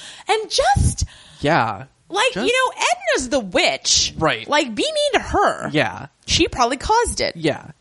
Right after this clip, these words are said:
Speaker 2: And it just doesn't make any sense. You're basically saying no one should ever have any fun in case something bad happens while you're having fun.
Speaker 1: Have you met Mister Bates?
Speaker 2: <sighs> Yes.
Speaker 1: See?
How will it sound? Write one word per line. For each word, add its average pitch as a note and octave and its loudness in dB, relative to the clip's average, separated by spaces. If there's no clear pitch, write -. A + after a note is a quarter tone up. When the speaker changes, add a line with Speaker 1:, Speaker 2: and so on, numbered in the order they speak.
Speaker 2:
And G#3 2
it B3 0
just C#4 0
doesn't C4+ 2
make A#3+ 0
any A#3 2
sense. - 0
You're F#3+ 6
basically G3 0
saying E3+ 4
no E3 4
one F3 2
should D#3 0
ever D#3+ 2
have D3 2
any D#3 0
fun C3+ 2
in C3+ -6
case D3+ -2
something C#3 -4
bad C3 4
happens B2+ -2
while B2+ -2
you're A#2+ -4
having A#2 -6
fun. - -10
Speaker 1:
Have A3 -6
you G#3+ -2
met G#3+ 0
Mister B3 0
Bates? - 2
Speaker 2:
<sighs> - -12
Yes. - 0
Speaker 1:
See? G3 4